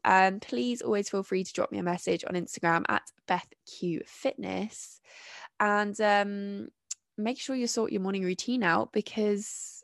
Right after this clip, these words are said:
we wanna make sure that by the next episode, you have got a semi-nailed morning routine that makes you feel good,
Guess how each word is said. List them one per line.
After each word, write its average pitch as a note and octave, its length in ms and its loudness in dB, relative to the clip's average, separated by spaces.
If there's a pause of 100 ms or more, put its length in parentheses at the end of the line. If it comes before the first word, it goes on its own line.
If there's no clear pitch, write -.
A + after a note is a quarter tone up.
(480)
we A3+ 140 4
wanna C4+ 220 0
make C4+ 180 0
sure D4+ 220 2
that C4+ 180 2 (180)
by C4 160 10
the C4 120 6
next C#4+ 320 4
episode, G#3 720 8 (880)
you A3+ 180 6
have A3 300 4
got G#3 240 8
a G#3 80 2
semi-nailed F#3 1400 6
morning E3 340 0
routine D#3+ 440 -4
that D3 120 -4
makes G#3 380 2
you A#3+ 100 2
feel F#3+ 240 2
good, F3 420 0